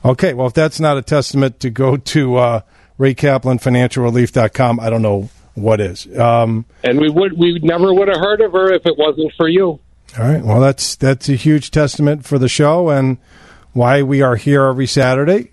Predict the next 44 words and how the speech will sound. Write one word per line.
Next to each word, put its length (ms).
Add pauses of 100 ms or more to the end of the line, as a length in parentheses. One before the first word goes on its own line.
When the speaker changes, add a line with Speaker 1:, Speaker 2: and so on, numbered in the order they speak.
(100)
Speaker 1:
to 520
help 260
our 100
listeners 420
understand 560
what's 160
out 240
there 340 (460)
to 120
put 240
into 160
play 320
to 80
benefit 680
themselves 680
and 120
their 60
families. 480
So 140
I'm 100
glad 320
you 160
and 120
your 100
wife 340
are 300 (480)
two 120
hundred 220
thousand 380
dollars 480
less 300
in 120
debt 420
and 160
a 60
thousand 360
dollars 340
a 40
month, 380
uh, 300
better 300
in 100
cash 280
flow. 220